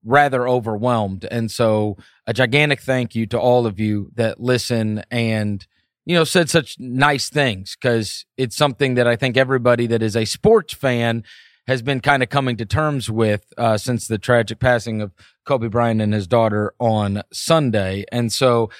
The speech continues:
I just wanted to say that, you know, I'm, I'm not great about responding to as many people as I'd like to. And so I wanted to at least, uh, let everybody know that we read all of those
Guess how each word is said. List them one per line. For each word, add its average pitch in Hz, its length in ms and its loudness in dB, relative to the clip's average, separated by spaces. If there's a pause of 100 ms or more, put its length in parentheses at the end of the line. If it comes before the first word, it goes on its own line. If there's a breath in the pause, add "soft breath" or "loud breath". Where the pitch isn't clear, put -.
(120)
I 170 100 0
just 214 180 0
wanted 202 240 4
to 160 40 2
say 156 220 2
that, 143 240 2
you 151 80 -2
know, 143 200 0
I'm, 147 260 -2
I'm 151 180 2
not 143 300 2
great 127 320 -2
about 117 260 -2
responding 127 640 -2
to 151 160 0
as 135 300 -4
many 147 220 -2
people 139 320 -4
as 131 100 -2
I'd 131 160 0
like 139 240 2
to. 104 320 -8
And 120 220 -6
so 120 400 0 (520 loud breath)
I 127 80 -2
wanted 131 300 0
to 120 80 2
at 120 120 0
least, 139 500 -4
uh, 117 320 2
let 127 220 2
everybody 117 340 0
know 120 180 4
that 107 100 -4
we 110 140 -4
read 135 300 2
all 139 240 4
of 110 160 -6
those 123 480 2